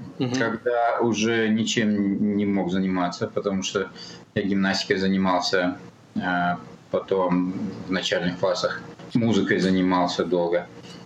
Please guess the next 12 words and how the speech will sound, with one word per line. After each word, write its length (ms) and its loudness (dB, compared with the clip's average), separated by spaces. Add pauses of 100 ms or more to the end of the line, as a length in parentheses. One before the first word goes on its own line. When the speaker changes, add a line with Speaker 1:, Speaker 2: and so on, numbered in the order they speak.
(320)
Speaker 2:
Потом 640 0
занялся 760 2 (280)
современным 600 0
пятиборьем. 720 0 (720)
Ну, 140 -2
так-, 240 -4 (180)
такой 320 0
вид, 200 0
где 420 2
ничего 800 2
как 240 0
бы 280 0